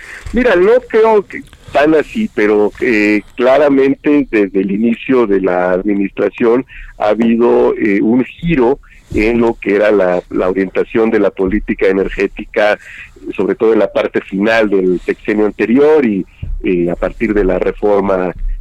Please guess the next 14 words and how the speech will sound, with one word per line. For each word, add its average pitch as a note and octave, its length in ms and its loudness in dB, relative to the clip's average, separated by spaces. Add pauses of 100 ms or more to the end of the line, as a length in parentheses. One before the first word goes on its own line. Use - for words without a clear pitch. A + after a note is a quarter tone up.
de G#2 100 -2
dos F#2+ 200 -2
mil G#2 120 -6
trece G#2 400 -2
y, F#2+ 460 -4
y, A2+ 280 -4
y A2+ 40 -2
dos G#2 180 0
mil G#2 160 -2
catorce, F2+ 500 -4
¿no? G2+ 140 -2
Me A#2+ 140 0
parece B2 400 0
que C3 360 0